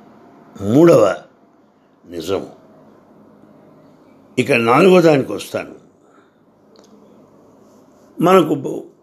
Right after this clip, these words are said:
బాబా గారు చమత్కారంగా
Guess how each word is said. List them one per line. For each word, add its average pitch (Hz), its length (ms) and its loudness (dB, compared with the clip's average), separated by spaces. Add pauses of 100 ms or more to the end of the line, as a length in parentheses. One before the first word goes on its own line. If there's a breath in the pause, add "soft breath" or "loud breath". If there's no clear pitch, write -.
(120)
బాబా 151 380 0
గారు 135 420 0
చమత్కారంగా 131 1300 -6